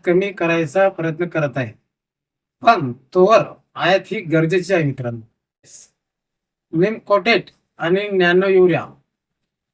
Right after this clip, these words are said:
याच्यावर भर द्या. तर शेतकरी मित्रांनो,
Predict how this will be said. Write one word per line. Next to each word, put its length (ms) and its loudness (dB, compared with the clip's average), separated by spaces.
याच्यावर 640 0
भर 240 -4
द्या. 180 -10
तर 100 2
शेतकरी 320 -6
मित्रांनो, 760 -2